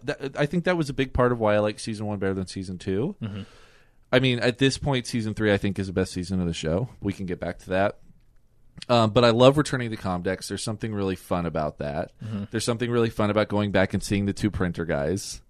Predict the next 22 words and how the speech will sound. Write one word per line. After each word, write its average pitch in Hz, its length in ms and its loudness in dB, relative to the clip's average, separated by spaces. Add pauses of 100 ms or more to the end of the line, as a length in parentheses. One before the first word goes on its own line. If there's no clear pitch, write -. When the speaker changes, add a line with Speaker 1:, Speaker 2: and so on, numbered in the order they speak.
Speaker 2:
<laughs> - 460 -4 (140)
Right. - 540 -4
Speaker 1:
You 123 100 0
know, 101 340 2
just 131 240 -4
kinda 143 200 0
Speaker 2:
The 107 60 -6
Speaker 1:
goofy. 113 480 2
Speaker 2:
sprinter 139 360 6
guys. - 600 -2
Speaker 1:
Yeah, 180 200 2
but 156 180 2
then 202 140 6
at 202 100 0
the 190 80 0
same 190 240 -2
time, 190 300 -2
they 170 80 2
use 156 380 -2
that 156 220 0
to - 180 -6
move. 135 420 -2